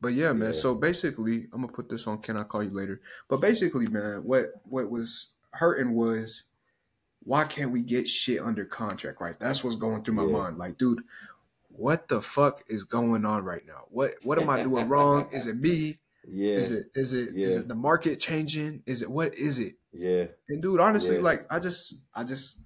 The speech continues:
Speaker 1: stayed with it, man. I coulda, I coulda got down on
Speaker 2: Yeah.
Speaker 1: myself,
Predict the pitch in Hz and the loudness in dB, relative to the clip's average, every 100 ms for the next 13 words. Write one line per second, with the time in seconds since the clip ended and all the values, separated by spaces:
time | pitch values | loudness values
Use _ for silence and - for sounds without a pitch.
0 | - - 127 131 127 127 92 104 107 117 | -14 -8 -4 -2 -4 -6 -8 -6 -4 -4
1 | 123 139 127 - 127 147 135 127 117 123 | -2 2 2 0 -2 0 0 0 0 0
2 | 127 131 143 127 135 135 - | 0 2 2 2 0 -2 -10